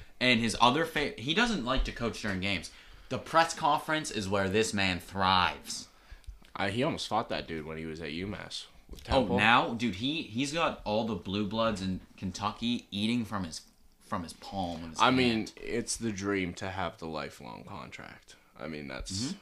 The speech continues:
Speaker 2: that's the dream.
Speaker 1: Kentucky
Speaker 2: Do you,
Speaker 1: lifelong. Wow.
Speaker 2: do you think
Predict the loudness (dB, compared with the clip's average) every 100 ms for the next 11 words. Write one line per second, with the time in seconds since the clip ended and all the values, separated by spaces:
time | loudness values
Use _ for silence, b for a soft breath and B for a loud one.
0 | -4 -4 -4 -6 -8 -4 -4 -4 -8 B
1 | B B -6 0 0 4 4 4 2 -2
2 | -6 -8 -14 -8 -2 2 2 2 0 0
3 | -2 -14